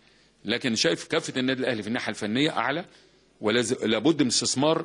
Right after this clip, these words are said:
ال-، المباراة الأولى في إنك تلعب على ملعبك، في إنك رتم أدائك يبقى أسرع، ما يخ-، ما، الترجي ما ياخدكش للبطء. النهائي كل اللعيبة بتشيل من دماغها كل حاجة ما عدا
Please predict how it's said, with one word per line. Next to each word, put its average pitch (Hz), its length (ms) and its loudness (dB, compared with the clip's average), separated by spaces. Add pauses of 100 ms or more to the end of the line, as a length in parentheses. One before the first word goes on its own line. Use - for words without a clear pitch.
ال-، 101 460 -2
المباراة 104 320 2
الأولى 151 420 0
في 131 100 -10
إنك 107 180 -6
تلعب 123 260 0
على 107 120 -4
ملعبك، 110 360 -2 (360)
في 117 120 -4
إنك 120 280 0
رتم 135 360 0
أدائك 135 420 0 (640)
يبقى 120 280 4
أسرع، 151 320 0 (120)
ما 113 80 -10
يخ-، 113 240 -8
ما، 110 220 -6
الترجي 123 480 -2
ما 123 100 -2
ياخدكش 139 380 -4
للبطء. 127 680 -2 (260)
النهائي 160 600 0
كل 185 280 4
اللعيبة 139 360 2
بتشيل 165 560 -2 (160)
من 220 140 2
دماغها 233 480 2 (300)
كل 170 280 4
حاجة 151 360 -2
ما 123 140 -4
عدا 147 360 0